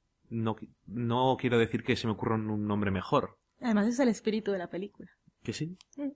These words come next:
Speaker 1: Entonces, de hecho, a lo mejor es el mejor título que le podían haber
Speaker 2: Sí.
Speaker 1: puesto, pero no me gusta.
Speaker 2: Mm.
Speaker 1: Ya está. Quitado eso de en medio, a mí la película me gustó mucho también. Y me gustó porque, bueno,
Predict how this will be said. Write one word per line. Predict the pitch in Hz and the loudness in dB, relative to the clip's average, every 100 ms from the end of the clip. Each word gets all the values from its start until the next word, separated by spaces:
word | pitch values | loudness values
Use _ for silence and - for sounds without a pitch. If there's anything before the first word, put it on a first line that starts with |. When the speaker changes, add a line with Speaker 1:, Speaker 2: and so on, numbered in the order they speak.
| _ _ _ _ _ - | _ _ _ _ _ -8
Speaker 1:
Entonces, | 107 98 107 104 131 127 101 | -6 -2 -2 0 0 0 0
de | 104 | 0
hecho, | 107 147 147 | 2 4 4
a | |
lo | 110 | 4
mejor | 107 - | 4 4
es | 147 | 4
el | 147 | 6
mejor | 120 - - | 4 4 2
título | - 123 | 4 4
que | 104 | 4
le | |
podían | 92 104 98 | 4 4 4
haber | 92 | 2
Speaker 2:
Sí. | - | 0
Speaker 1:
puesto, | 90 - 87 - | -2 -2 -6 0
pero | 120 | 2
no | 107 | 4
me | 123 | 4
gusta. | 90 - - - - | 2 -4 -14 -14 -4
Speaker 2:
Mm. | 247 - | -4 -4
Speaker 1:
Ya | - | -14
está. | _ - | _ 0
Quitado | 196 254 | 4 6
eso | 185 131 | 6 6
de | |
en | 104 | 6
medio, | 104 95 135 - _ _ _ _ - | 4 2 0 -4 _ _ _ _ -2
a | 117 | 4
mí | |
la | 135 | 4
película | 131 127 143 139 | 6 4 6 4
me | 131 | 4
gustó | 107 - 107 104 101 | 2 0 0 2 2
mucho | 98 98 - - | 2 0 -4 -10
también. | 87 87 101 - _ - | -10 -10 -12 -16 _ 0
Y | 131 123 117 113 113 110 107 - _ | 4 6 4 4 2 2 -2 -6 _
me | 147 123 | 0 4
gustó | 117 117 - 151 170 180 | 4 2 2 6 6 6
porque, | 151 - - 120 117 110 107 104 101 95 90 87 - _ | 4 2 0 4 6 4 2 2 0 0 -2 -6 -12 _
bueno, | 107 107 110 139 | -8 -4 -2 -4